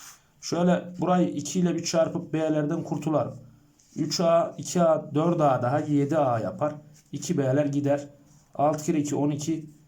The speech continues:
yirmi sekiz yaptı. A buradan dört sevgili arkadaşlar. A'sı dört verilmiş. Aldık o zaman bunu. Dördü herhangi bir denklemde yerine yazıyorum. Yok etme metodunu uyguladığımıza göre.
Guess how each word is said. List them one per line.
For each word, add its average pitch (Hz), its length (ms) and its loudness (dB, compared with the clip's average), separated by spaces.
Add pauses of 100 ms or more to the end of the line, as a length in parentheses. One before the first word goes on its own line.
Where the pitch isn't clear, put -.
(140)
yirmi 147 380 0
sekiz 143 480 -4
yaptı. 139 500 -2 (340)
A 139 320 2
buradan 127 360 -4
dört 131 360 -2
sevgili 110 400 -6
arkadaşlar. 98 520 -8
A'sı 143 420 -2
dört 147 340 -4
verilmiş. 131 520 -2
Aldık 131 360 -2
o 101 60 -10
zaman 101 320 -8
bunu. 139 280 -6 (580)
Dördü 170 320 0
herhangi 170 400 2
bir 165 80 -4
denklemde 165 500 -2
yerine 160 280 -2
yazıyorum. 143 480 -2
Yok 131 220 -4
etme 131 220 -6
metodunu 127 380 -4
uyguladığımıza 127 680 -2
göre. 117 360 -4